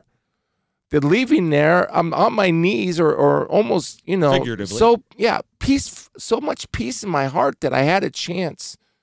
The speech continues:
Speaker 1: to serve, and I thank God, for humbling me. Does that make sense
Speaker 2: It
Speaker 1: at all?
Speaker 2: absolutely does. And it gets back to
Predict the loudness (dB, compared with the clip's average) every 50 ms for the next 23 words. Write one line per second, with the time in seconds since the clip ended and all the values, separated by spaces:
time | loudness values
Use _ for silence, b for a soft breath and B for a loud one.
0 | _ _ _ _ _ _ -12 -10 -4 0 4 4 4 4 2 0 0 0 0 0
1 | 0 0 0 -2 -4 -8 -6 -4 -4 -4 -4 -6 -10 -16 _ _ _ _ _ _
2 | _ -6 -4 -2 0 0 0 0 0 -4 -6 -6 -8 -10 -12 -12 -14 -16 -18 _
3 | _ _ _ _ _ _ -6 -2 -2 0 0 -2 -6 -6 -4 -4 -2 -2 -4 -4
4 | -4 -2 0 2 4 4 4 2 0 -2 -6 -10 -12 -14 -16 -20 _ _ _ _
5 | _ _ _ _ _ _ _ -6 -4 -4 -4 -4 -6 -6 -4 -4 -4 -4 -4 -4
6 | -2 0 0 0 -2 -4 -4 -4 -4 -2 -2 -4 -4 -6 -8